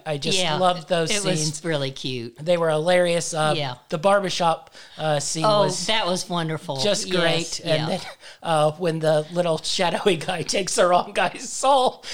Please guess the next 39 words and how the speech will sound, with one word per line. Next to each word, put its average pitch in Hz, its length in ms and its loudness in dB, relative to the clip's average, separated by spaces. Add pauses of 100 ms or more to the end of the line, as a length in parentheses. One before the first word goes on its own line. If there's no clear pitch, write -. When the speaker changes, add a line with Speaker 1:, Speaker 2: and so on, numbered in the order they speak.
(120)
Speaker 1:
and 220 180 4
lets 220 220 4
Speaker 2:
Oh, 196 80 4
Speaker 1:
him 233 100 0
Speaker 2:
yes. 190 360 2
Speaker 1:
stare 277 160 6
at - 100 -4
death, 240 260 2
Speaker 2:
Yeah, 180 140 0
Speaker 1:
and 214 160 -2
then 208 100 0
he's 208 160 0
Speaker 2:
yeah. 147 160 -2 (320)
Speaker 1:
looking 208 380 2
all 190 200 4
weird, 190 460 0
uh, 180 340 0
Speaker 2:
Yeah. 190 120 -2
Speaker 1:
afterwards. 170 440 -4
I 175 60 0
Speaker 2:
There 392 140 4
are 392 120 4
lots 233 300 2
of 190 80 -12
parts 170 300 -2
of 160 60 -8
this 156 200 -4
movie 160 240 -2
that 151 180 -2
are 156 80 -2
just, 180 600 -2
really, 262 360 0
it's 220 120 -2
a 214 40 0
very 294 380 -2
upbeat 175 460 -2
movie. 156 400 -2
There's 143 240 -6
nothing, 202 260 -2